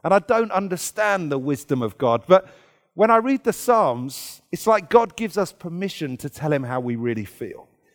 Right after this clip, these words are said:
If you're suffering at the moment, and this is highly relevant to you, God's not saying to you, "Stiff upper lip, old chap." He's saying, "Tell me how you really feel.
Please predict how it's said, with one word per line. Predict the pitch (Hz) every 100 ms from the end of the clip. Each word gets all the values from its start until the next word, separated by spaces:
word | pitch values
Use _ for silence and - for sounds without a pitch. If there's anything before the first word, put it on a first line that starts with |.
| _
If | 190 -
you're | 220
suffering | 208 - 214 - 170 143
at | 127
the |
moment, | 135 156 156 127
and | 123 131 - _ _
this | 175 160
is | 127
highly | - 185 151
relevant | 147 180 131 135
to | -
you, | 123 123 117 _ _
God's | 214 214 160
not | 233 202
saying | - 208 185
to | -
you, | 160
"Stiff | - - 233 220
upper | 214 220
lip, | 175 190
old | 190 208
chap." | - 180 214 - - _ _ _ _ _ _ _ _ _ _ _ _
He's | 170 -
saying, | - 170 160
"Tell | - 175
me | 165 131
how |
you | 120 117
really | 107 98
feel. | - 90 80 -